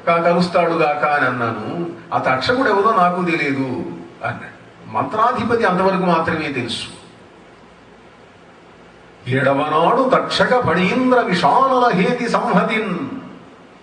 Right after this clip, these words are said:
అలా తక్షకుడు వచ్చాడు రంగంలోకి. మంత్ర ప్రేరితుడైన తక్షకుడు. పరీక్షిత్తును కరవాలే,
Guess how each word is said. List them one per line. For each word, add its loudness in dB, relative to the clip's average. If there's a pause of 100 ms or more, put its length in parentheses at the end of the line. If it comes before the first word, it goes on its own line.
(720)
అలా 0
తక్షకుడు -4
వచ్చాడు -2
రంగంలోకి. -4 (720)
మంత్ర 0
ప్రేరితుడైన -2
తక్షకుడు. -4 (1500)
పరీక్షిత్తును -2
కరవాలే, 0